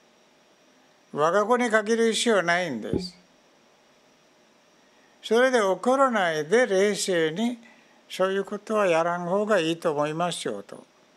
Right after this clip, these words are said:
「これは不当な扱いだと思いますよ」と。と言った方がいいんです。言って、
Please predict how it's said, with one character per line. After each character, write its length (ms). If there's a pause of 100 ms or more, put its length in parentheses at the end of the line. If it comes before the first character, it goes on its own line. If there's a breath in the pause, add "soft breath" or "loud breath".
(720)
「こ 100
れ 100
は 580
不 200
当 320
な 260
扱 460
い 80
だ 120
と 240
思 180
い 40
ま 180
す 180
よ」 220
と。 100 (3000 soft breath)
と 200
言 260
っ 40 (520)
た 180
方 240
が 160
い 120
い 80
ん 120
で 240
す。 120
言 160
っ 20
て、 580